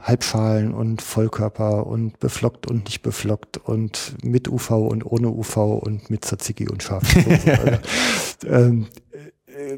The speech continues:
Speaker 1: geh da mal so ein bisschen durch. Sag mal Vor- und Nachteile von den einzelnen Dingen.
Speaker 2: Also ich würde anfangen eigentlich mit der beflockten Vollkörper, weil das ist aus meiner Sicht die beste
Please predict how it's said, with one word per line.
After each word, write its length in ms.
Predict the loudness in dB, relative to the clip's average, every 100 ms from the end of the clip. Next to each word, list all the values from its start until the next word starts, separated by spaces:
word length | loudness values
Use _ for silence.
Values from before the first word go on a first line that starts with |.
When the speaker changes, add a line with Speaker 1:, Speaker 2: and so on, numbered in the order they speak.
| 2
Speaker 1:
geh 120 | 6
da 100 | 8
mal 160 | 8 6
so 100 | 6
ein 100 | 6
bisschen 300 | 6 4 4
durch. 440 | 4 4 2 -4 -10 _
Sag 260 | 0 2 4
mal 120 | 2
Vor- 240 | 4 2
und 100 | 4
Nachteile 460 | 2 0 0 2 2
von 180 | 0 -2
den 140 | 0
einzelnen 380 | -2 -4 -4 -2
Dingen. 360 | 0 0 -2 -4 -12 _ _ _ _ _ _ _ 2
Speaker 2:
Also 260 | 6 6 4 0 -10 0
ich 320 | 0 0 4
würde 240 | 6 6
anfangen 360 | 4 2 2 4
eigentlich 180 | 2 4
mit 60 |
der 60 | 4
beflockten 440 | 2 2 2 0
Vollkörper, 520 | -2 0 2 2 2
weil 100 | -2
das 100 | -2
ist 120 | -2 -4
aus 140 | 0
meiner 240 | 2 2
Sicht 160 | 2 0
die 80 | -2
beste 500 | 0 -2 -2 -4